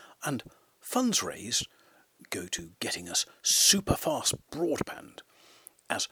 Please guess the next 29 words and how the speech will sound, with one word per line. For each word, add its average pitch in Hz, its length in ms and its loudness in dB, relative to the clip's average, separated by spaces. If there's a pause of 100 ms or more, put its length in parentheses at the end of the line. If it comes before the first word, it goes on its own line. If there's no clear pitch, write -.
(100)
most 151 400 4
of - 60 -6
Ashenden - 520 -8 (220)
lies 113 320 -2
in 90 120 -6
the - 60 -14
prehistoric - 680 2
region 98 340 -8
of 92 140 -10 (260)
slightly 285 380 8
faster 226 380 6
than 180 160 0
dial-up. 95 460 6 (1000)
That's - 240 2
going 120 200 -2
to - 100 -10
change - 340 -2
when 87 140 -12
we 87 80 -16
reach 92 260 -10
our - 80 -12
target. - 460 -10 (800)
And - 180 -10
speaking - 600 -2
of 80 100 -16
things 85 380 -8
that - 160 -10
speed - 540 0
up, - 400 -6